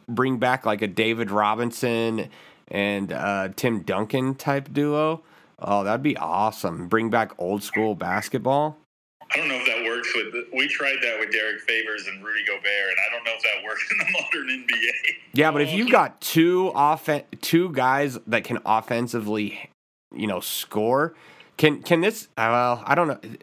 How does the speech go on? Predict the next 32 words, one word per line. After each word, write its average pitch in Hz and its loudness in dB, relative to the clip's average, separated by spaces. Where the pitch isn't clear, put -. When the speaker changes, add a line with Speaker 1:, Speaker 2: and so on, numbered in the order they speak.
Speaker 1:
I 131 0
think 226 0
that - 2
kid 143 0
can 120 0
shoot - 0
from, 117 -2
like, 110 -2
the 101 -2
free 120 0
th-, - -12
free 160 0
throw 85 -6
line, 95 -2
right? 110 0
Like, - -16
fifteen 131 0
feet 131 -2
out? 147 0
Speaker 2:
Yeah, 170 0
look 156 -2
up, 190 -6
like, 123 0
look 175 0
up, 214 -6
like, 120 0
actual 135 -2
game 107 2
tape 143 2
on, 127 -2
on 113 -2
him. 139 0